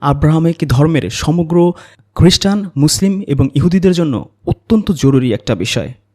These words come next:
ইহুদি খ্রিস্টানের কথা শুনে হয়তো আপনারা অনেকে ঘাবড়ে গিয়েছেন, কিন্তু আপনারা যদি আমার কে কাফের এবং শ্রেষ্ঠ জাতি কারা এই দুটো ভিডিও দেখেন, তা-, তাহলে হয়তো ঘাবড়ানোটা একটু কমে যেতে পারে। সূরা আরাফের চুয়ান্ন নম্বর আয়াতে আল্লাহ বলেন,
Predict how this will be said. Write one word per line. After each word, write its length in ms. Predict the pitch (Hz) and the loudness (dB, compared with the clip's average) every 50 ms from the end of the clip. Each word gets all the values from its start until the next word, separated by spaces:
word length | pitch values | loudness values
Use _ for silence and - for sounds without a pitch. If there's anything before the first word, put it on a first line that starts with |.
| _ _ | _ _
ইহুদি 280 | - 180 202 208 214 220 | 0 2 2 4 2 2
খ্রিস্টানের 400 | - 220 214 - - 214 214 208 | 2 2 2 2 2 0 0 0
কথা 200 | - 156 - 190 | 0 0 0 0
শুনে 300 | 180 - 202 202 196 190 - _ _ _ _ _ | 0 0 0 0 0 -2 -4 _ _ _ _ _
হয়তো 280 | - 151 156 - - 170 | -2 -2 0 0 0 0
আপনারা 280 | 156 - 160 160 165 | 0 0 0 2 2
অনেকে 280 | 160 156 156 147 156 151 | 2 0 0 0 0 0
ঘাবড়ে 340 | 135 113 123 120 139 151 147 | 0 0 -2 0 0 -2 -2
গিয়েছেন, 460 | 143 123 113 104 - - 131 135 - - _ _ _ _ _ - | -2 -2 -4 -2 -2 -4 -4 -4 -6 -10 _ _ _ _ _ -6
কিন্তু 340 | 170 160 - 175 180 - - _ _ _ _ _ _ _ - | -4 -2 0 2 0 0 -2 _ _ _ _ _ _ _ -2
আপনারা 320 | 147 143 - 170 180 180 | 0 0 2 2 2 2
যদি 180 | 170 175 175 180 | 2 2 2 2
আমার 240 | 165 170 160 135 139 170 - _ _ - - - - | 2 2 2 0 -2 -4 -10 _ _ -20 -8 -2 0
কে 100 | 175 165 | 0 0
কাফের 400 | - 156 151 139 - 170 170 165 - - | 2 0 -2 0 0 0 0 0 0 -2
এবং 340 | 151 147 151 143 131 143 175 - _ _ _ _ | 0 0 2 0 0 -2 -6 -12 _ _ _ _
শ্রেষ্ঠ 380 | - - - 160 175 - - 196 | -8 -2 0 2 2 2 4 2
জাতি 380 | 175 135 127 135 135 - 190 190 | 2 2 2 0 2 0 -2 -2
কারা 420 | - 151 131 139 131 110 - - - _ | 0 0 0 2 2 0 -2 -4 -10 _
এই 120 | - 139 139 | -2 0 0
দুটো 200 | 151 170 - 156 | 2 2 2 2
ভিডিও 340 | 131 139 139 135 175 170 160 | 4 4 4 4 4 2 2
দেখেন, 420 | 147 147 147 - - 147 123 117 - - - - _ _ | 2 0 0 0 0 -2 -2 -4 -8 -12 -18 -20 _ _
তা-, 80 | - - - _ - | -8 -8 -8 _ -2
তাহলে 260 | 151 147 160 175 180 | 2 4 4 6 6
হয়তো 400 | 165 165 170 - 170 135 110 - - 151 131 123 | 6 4 4 4 2 2 2 0 -4 -10 -6 -2
ঘাবড়ানোটা 680 | 120 120 120 127 139 147 151 165 170 156 - 156 - - | 0 2 2 2 2 2 4 2 2 2 0 0 0 0
একটু 200 | 139 - - 170 | -2 -4 -4 -2
কমে 260 | - - 147 139 131 | 0 2 2 2 2
যেতে 200 | 127 120 - 113 | 2 -2 -4 -6
পারে। 260 | - - 87 87 - - - _ _ _ _ | -6 -6 -6 -8 -10 -12 -16 _ _ _ _
সূরা 280 | - - - 196 196 175 | -4 0 2 4 4 4
আরাফের 300 | 165 180 - - 175 147 | 4 4 4 2 2 2
চুয়ান্ন 260 | - 175 170 175 185 | 2 2 2 4 4
নম্বর 240 | 185 190 185 185 185 | 2 2 2 4 4
আয়াতে 180 | 175 175 - 170 | 2 2 2 2
আল্লাহ 180 | 165 165 165 | 2 2 2
বলেন, 360 | 151 156 160 160 135 113 117 | 4 4 4 4 2 0 -2